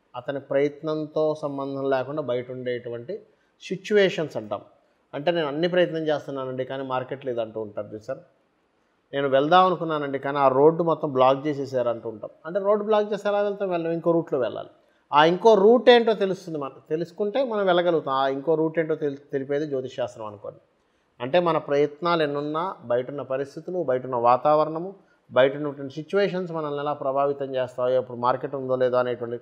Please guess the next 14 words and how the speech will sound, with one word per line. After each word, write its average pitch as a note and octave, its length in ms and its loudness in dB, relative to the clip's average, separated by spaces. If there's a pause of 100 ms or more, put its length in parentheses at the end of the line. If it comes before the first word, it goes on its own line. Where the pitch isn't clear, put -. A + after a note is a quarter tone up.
కండిషన్స్ని C3+ 500 -6
బట్టి C3 180 -8
మనం B2+ 200 -6
ఎలాగ B2+ 280 0 (400)
మూవ్ C3 220 0
అవుతామో, A#2+ 460 0 (120)
same C#3+ 160 0 (140)
as A#2+ 100 -6
it D3 100 -4
is A#2+ 180 -4
గోచార B2 300 4
ఫలితాలు A2 380 -4
కూడా A2+ 140 0
అంటాయి. - 260 -8